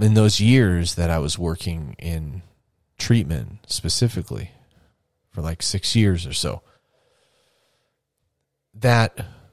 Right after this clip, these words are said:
that was a time that I was going to work hard so that we could hang out a lot more.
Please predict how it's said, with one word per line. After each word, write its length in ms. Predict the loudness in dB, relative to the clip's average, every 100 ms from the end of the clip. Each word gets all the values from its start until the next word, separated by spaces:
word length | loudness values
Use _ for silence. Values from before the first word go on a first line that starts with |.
| _ _ -4
that 220 | 0 2
was 180 | 2 2
a 60 | -2
time 560 | -2 0 2 4 4
that 180 | 2 2
I 180 | 2 0
was 460 | 0 0 -2 -6 -8 -20 _ _ _ _ _ _ _ _ _ _ _ _ _ _ _ _ -6
going 260 | -2 0
to 80 | 0
work 320 | 0 0 -2
hard 600 | 2 4 4 2 0 -4 -12 _ _ _ _ _ _ _ _ _ _ _
so 280 | -4 -2 0
that 400 | 0 0 -2 -8 -20 _ _ _ _ _ _ -8
we 160 | -4
could 160 | -2 -2
hang 280 | 0 2 2
out 160 | 0
a 60 | 0
lot 220 | -4 -6
more. 320 | -8 -10 -12